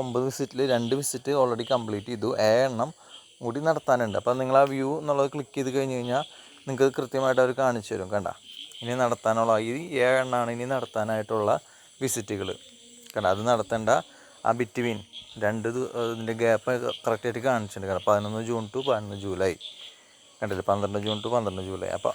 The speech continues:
ആ ഒരു മാസ സമയത്തിനുള്ളിൽ നിങ്ങൾ എന്ത് ചെയ്താൽ മതി, വിസിറ്റ് ചെയ്തിട്ട് ഇതുമ്മ ക്ലിക്ക് ചെയ്ത് ഈ ഡീറ്റെയിൽസൊക്കെ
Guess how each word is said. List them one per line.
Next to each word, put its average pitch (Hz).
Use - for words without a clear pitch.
ആ -
ഒരു 143
മാസ 151
സമയത്തിനുള്ളിൽ 143
നിങ്ങൾ 139
എന്ത് 127
ചെയ്താൽ 120
മതി, 113
വിസിറ്റ് 117
ചെയ്തിട്ട് 110
ഇതുമ്മ 120
ക്ലിക്ക് 127
ചെയ്ത് 123
ഈ 131
ഡീറ്റെയിൽസൊക്കെ 117